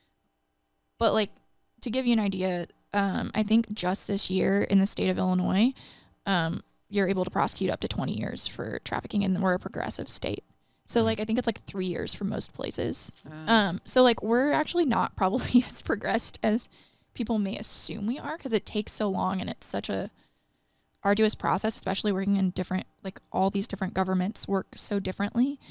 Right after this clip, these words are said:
Speaker 2: Right.
Speaker 1: And there's cultural things and there's, you know, it's, it's really complex, but, um, yeah, I, it's all very based on wanting to create a more unified front for their, um,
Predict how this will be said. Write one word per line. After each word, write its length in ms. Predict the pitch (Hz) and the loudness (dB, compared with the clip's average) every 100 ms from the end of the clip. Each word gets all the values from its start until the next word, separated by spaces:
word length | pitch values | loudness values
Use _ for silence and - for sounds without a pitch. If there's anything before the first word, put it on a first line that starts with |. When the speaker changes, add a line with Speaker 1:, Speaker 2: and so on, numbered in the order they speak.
| 147 | -14
Speaker 2:
Right. 240 | 143 135 | -12 -6
Speaker 1:
And 100 | - | 0
there's 160 | 196 190 | 0 0
cultural 460 | - 190 - 226 233 | -2 -4 -2 -4 -2
things 460 | 226 220 220 226 | 0 4 4 2
and 180 | - 185 | -2 -4
there's, 360 | 180 180 185 - - - - | -4 -4 -6 -8 -16 -20 -12
you 160 | - 208 | 2 4
know, 60 | 190 | 4
it's, 120 | - | 0
it's 200 | - - | -4 0
really 160 | 226 | 2
complex, 480 | 214 185 202 107 - | 2 0 -2 -4 -4
but, 260 | - 190 185 | -2 0 2
um, 240 | 214 214 - _ _ _ _ _ _ _ _ - | 0 -2 -4 _ _ _ _ _ _ _ _ -2
yeah, 280 | 277 - - | 2 2 0
I, 120 | 220 - | -4 -4
it's 300 | - - 220 | -12 -6 0
all 160 | 262 277 | 4 4
very 360 | 214 190 202 208 | 2 -2 0 0
based 400 | - 190 208 - | 0 -2 -2 -4
on 360 | 202 196 196 214 - - _ _ | -4 -2 0 -2 -6 -20 _ _
wanting 340 | - 202 208 214 | 0 4 6 4
to 140 | - | 0
create 460 | - 208 196 208 220 - | -4 -2 0 0 0 0
a 80 | 196 | 2
more 220 | 196 196 | 2 2
unified 600 | 196 190 190 190 190 190 | 0 2 2 2 -2 -2
front 360 | - 180 185 220 - | -2 0 2 0 0
for 120 | 208 | 0
their, 420 | 202 196 190 196 - - | 2 2 0 -2 -6 -6
um, 400 | 220 214 208 - | -4 -2 -4 -10